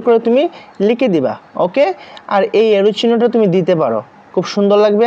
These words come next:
আনসারটা। তারপরে তুমি কি করবা? দ্বিতীয় লাইনে আবার এই গ্রুপটাকে সুন্দর করে লিখবা। লিখে দ্বিতীয় লাইনে তোমার কাজ হলো এটা লিখার পরে, এই গ্রুপগুলোকে লিখার পরে এর উপরে তুমি এই কোডটা লিখে দিবা ওয়ান টু ফোর।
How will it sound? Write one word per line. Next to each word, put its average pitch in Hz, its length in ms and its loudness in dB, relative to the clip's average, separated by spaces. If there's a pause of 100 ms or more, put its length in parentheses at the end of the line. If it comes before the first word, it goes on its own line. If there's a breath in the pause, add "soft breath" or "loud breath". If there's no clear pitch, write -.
(120)
আনসারটা। 190 420 -2 (580 loud breath)
তারপরে 220 360 2
তুমি 247 120 2 (280)
কি 226 180 0
করবা? 185 240 2 (420 loud breath)
দ্বিতীয় 196 320 2
লাইনে 254 260 2 (480 loud breath)
আবার 233 280 2
এই 233 120 2
গ্রুপটাকে 240 400 0 (120)
সুন্দর 208 320 2
করে - 140 2 (140)
লিখবা। 160 360 0 (500 loud breath)
লিখে 214 280 0
দ্বিতীয় 190 240 0
লাইনে 254 240 0
তোমার 240 240 0
কাজ 185 120 2 (100)
হলো 151 180 0 (540 loud breath)
এটা 240 160 2 (120)
লিখার 262 280 2 (100)
পরে, 165 180 2 (180)
এই 190 140 2
গ্রুপগুলোকে 202 540 0
লিখার 220 280 0
পরে 165 120 2 (140)
এর 208 140 2
উপরে 233 260 0
তুমি 220 140 0 (100)
এই 208 140 0
কোডটা 202 280 0
লিখে 202 200 0
দিবা 220 180 4 (500 loud breath)
ওয়ান 165 320 2 (260)
টু 196 120 2 (320)
ফোর। 135 260 -2